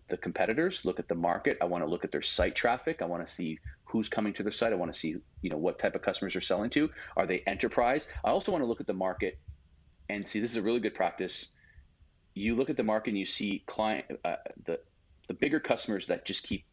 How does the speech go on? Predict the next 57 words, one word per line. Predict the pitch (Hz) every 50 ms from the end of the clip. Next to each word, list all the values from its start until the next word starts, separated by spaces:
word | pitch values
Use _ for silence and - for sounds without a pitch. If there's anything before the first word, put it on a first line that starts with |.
| - - _ _ _ - -
raising | 95 98 107 110 110 107 101 98
more | 104 104
money | 92 95 101 110 104
and | 92 90
keep | - 101 -
going | - 104 95 87 87 87
more | 90 92 95 95
up | 90 -
market. | 87 82 87 - - 151 - - - - - -
'Cause | 127 117 98
when | 113 107 104
that | 107 117 110
happens, | 107 98 101 107 - 160 175 196 - - - - - -
you | - 101 104
find | - - - 110 110 104 101 101 95 87
that | 95 92 90 90 - -
the | 98 101
bottom | 85 - 90 90 92 101 107
of | 110
the | 110
market | 104 107 117 - - - -
just, | - 87 -
like, | 87 78 -
really | 82 80 90 95 95 90 87 87
opens | 80 85 - 78 80 82
up. | 87 67 - - - - _ _ - - -
I, | 85 - 104 110
I | 107
found | - - 113 101 104
that | 110 95
at | 101
my | 87 101
last | 98 98 98 101 - -
startup. | - 85 80 73 67 - -
That, | 87 87 87 82
that | 92 113
happened. | 104 98 - - 92 90 85 - - _ - - - - _ -
Like, | 92 90 -
we | - 123
weren't | 123 123 107
doing | 110 110 101 98
anything | 98 104 98 - 98 95
special | - - 113 113 - - 92 85
and | 85
was | 85 80 -
like, | 87 78 - -
"Wow, | 85 104 101 71 69 67
we're | 78
just | 78 - - -
getting | 107 92 85 73
a | 71
lot | 65 73 87 87 85 80 78
of | - -
people | - 90 - 80 -
coming | - 78 69 76 87
over," | 117 139 - 80
because | 73 85 - - 87 80 73